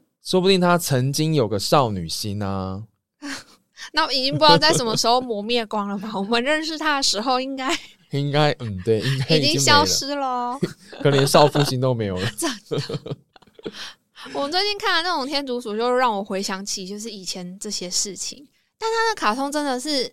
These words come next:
Speaker 2: 蛮可爱的，可他没有把天竺鼠的牙齿做出来，让我觉得有点奇怪。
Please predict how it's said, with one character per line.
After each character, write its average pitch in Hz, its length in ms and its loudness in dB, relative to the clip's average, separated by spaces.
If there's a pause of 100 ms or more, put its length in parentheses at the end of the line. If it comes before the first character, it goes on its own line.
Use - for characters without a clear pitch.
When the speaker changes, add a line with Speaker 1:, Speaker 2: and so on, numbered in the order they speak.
(120)
Speaker 2:
蛮 190 280 -6
可 214 180 -12
爱 170 220 -12
的， 202 240 -18 (600)
可 277 160 -10
他 370 160 -4
没 392 80 0
有 269 160 0
把 214 320 -4
天 233 200 -8
竺 214 80 -4
鼠 214 140 -8
的 185 140 -6
牙 185 180 -6
齿 196 400 -4
做 214 220 -4
出 180 240 -8
来， 180 200 -8 (280)
让 247 160 -4
我 202 40 -4
觉 185 160 -6
得 180 60 -6
有 185 140 -6
点 190 320 -6
奇 - 420 -2
怪。 - 280 -6